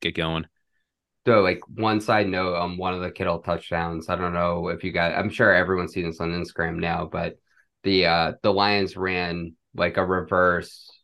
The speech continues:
Speaker 2: a reverse pitch back throw to the tight end for a touchdown. And the Chiefs ran,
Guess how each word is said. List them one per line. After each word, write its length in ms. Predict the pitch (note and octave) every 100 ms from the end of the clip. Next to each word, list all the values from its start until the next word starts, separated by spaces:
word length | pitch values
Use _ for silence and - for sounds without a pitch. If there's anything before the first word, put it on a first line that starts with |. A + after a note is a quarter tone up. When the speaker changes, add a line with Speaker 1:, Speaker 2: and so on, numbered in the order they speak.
| _ _ _ -
Speaker 2:
a 80 | G2
reverse 500 | G2+ A#2+ C3+ D3 -
pitch 320 | A#2+ A#2 -
back 460 | G2+ G2 F2+ - _
throw 300 | G2 G2 G2+
to 160 | G2 F#2
the 80 | E2+
tight 240 | F2+ F2
end 200 | F2 F2
for 100 | F2+
a 80 | E2
touchdown. 760 | F2+ E2+ E2+ E2+ E2 E2 E2 _
And 120 | F#2+
the 60 | F#2+
Chiefs 420 | - G#2+ G#2 -
ran, 560 | F2+ F2 F2+ E2+ E2